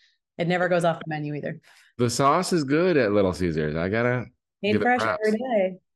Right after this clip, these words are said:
Speaker 2: But you're going with the, just the cheese. What, you don't like
Speaker 1: Yeah.
Speaker 2: pepperoni or
Speaker 1: I
Speaker 2: what's
Speaker 1: like it, but if I have a choice, I'll take the just cheese
Speaker 2: Okay.
Speaker 1: and, and
Speaker 2: There you
Speaker 1: marinara
Speaker 2: have
Speaker 1: sauce.
Speaker 2: it.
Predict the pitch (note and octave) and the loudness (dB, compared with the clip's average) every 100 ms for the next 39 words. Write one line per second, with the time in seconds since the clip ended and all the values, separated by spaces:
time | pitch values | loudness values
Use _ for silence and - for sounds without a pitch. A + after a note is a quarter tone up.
0 | _ _ _ _ _ - F#2+ - A2+ A#2+ | _ _ _ _ _ -20 -18 -2 0 2
1 | A#2 B2 G#2+ G2+ A#2+ A2+ E2+ B2+ G2+ E2 | 2 2 2 0 0 -2 0 0 2 0
2 | F#2+ - A2 G2+ G2+ A2 A2 - - A2+ | -4 -4 -2 0 0 0 -2 -4 -10 -4
3 | A#2+ A#2+ G#2+ G2 F#2+ - _ _ _ _ | -2 2 2 2 0 -6 _ _ _ _
4 | F4 C#4 A3+ A3 D#3 - F#3+ F3 G3 G3 | 2 4 2 2 -2 0 0 0 0 -2
5 | E3+ F#3+ D#3 E3 D#3+ E3 D#3+ E3 C#3+ - | -2 -4 -4 -4 -4 -6 -8 -12 -12 -12
6 | - D3 D3+ - - _ - E2 - D#2 | -10 -10 -10 -12 -20 _ -8 -6 -4 -4
7 | - _ _ _ _ _ _ E3+ D#3+ G#2 | -4 _ _ _ _ _ _ -8 -4 2
8 | A2 A#2 B2+ C3 A2+ | 2 2 0 0 0